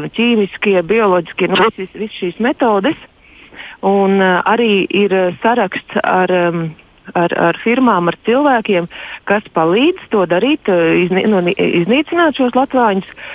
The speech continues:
Tā kā, ja pats jūt, ka netiks galā, jo pašam ir jāatcerās, ka viņš tiešām šīs, eh, sula ir, eh, nu, kodīga, veid-, veic šos apdegumus, tā kā,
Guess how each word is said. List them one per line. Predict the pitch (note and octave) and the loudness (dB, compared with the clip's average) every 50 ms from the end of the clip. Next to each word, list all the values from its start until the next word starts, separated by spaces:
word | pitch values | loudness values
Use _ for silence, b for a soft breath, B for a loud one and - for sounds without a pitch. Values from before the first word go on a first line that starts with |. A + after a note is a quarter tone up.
| B | B
Tā | - F#3 F3+ | -4 -4 -2
kā, | - G3 F3+ E3 | 0 0 2 2
ja | F3 F#3 - | 2 0 0
pats | - A3 A3 - G#3+ | 0 -2 -2 -2 -2
jūt, | - F#3+ G#3 F3+ - | -2 0 0 -2 -2
ka | - E3+ | -2 -2
netiks | F3 F#3+ - F3+ D#3 D3+ | -2 -2 -2 -4 -4 -2
galā, | D#3 F3+ F3 D#3+ D#3 D3 B B B B B | 0 2 2 2 2 0 B B B B B
jo | B F#3+ G3 F#3 F3 | B 0 0 0 0
pašam | - A3+ B3+ - A#3+ G3+ F#3+ | 0 -2 0 0 0 0 2
ir | F#3+ F#3 G#3+ | 2 2 2
jāatcerās, | G#3+ G3 - F#3 E3+ D#3+ D#3+ - | 0 0 0 0 0 -2 -2 -2
ka | - F#3 | -2 -2
viņš | F3 E3 | -2 -2
tiešām | - G#3 G3+ - G#3 E3+ D#3+ | -2 -2 0 0 0 -2 -2
šīs, | D#3+ - - F3+ D#3+ D#3 - - | -4 -2 -2 0 -2 -2 -4 -4
eh, | E3+ E3+ D#3+ D3+ D#3+ D#3+ | -2 0 0 0 -2 -4
sula | - - G#3+ G#3+ F#3+ E3 C#3+ - | -2 0 0 2 2 2 0 -2
ir, | - - E3+ E3 E3 | -2 -2 0 2 2
eh, | D#3 D#3 D3+ D3 C#3+ D3 D3 - - - - F3 - - | 2 2 2 0 0 0 -2 -2 -6 -6 -6 -6 -4 -2
nu, | E3+ E3 E3 E3 | -2 -2 -2 -2
kodīga, | - G#3 A3+ G#3+ F3+ F#3 E3 E3 D#3 F3+ F3+ E3 - F#3 - | 0 0 2 2 2 2 0 0 0 -2 -2 -4 -8 -14 -10
veid-, | - E3 E3+ F3+ F3+ - - - - E3+ F3 - - | -4 0 0 0 0 -2 -4 -4 -4 -4 -4 -2 0
veic | D#3+ E3 E3+ - - | 0 0 0 0 -4
šos | - - C#3+ C#3+ - | -2 -2 -2 0 0
apdegumus, | E3+ F#3+ F3+ D#3 E3+ D3+ D#3+ E3+ G3+ G3+ - | -2 -2 0 -2 -2 -2 0 0 0 -2 -2
tā | - E3+ | -4 -2
kā, | - - D#3+ D#3 | 0 0 0 0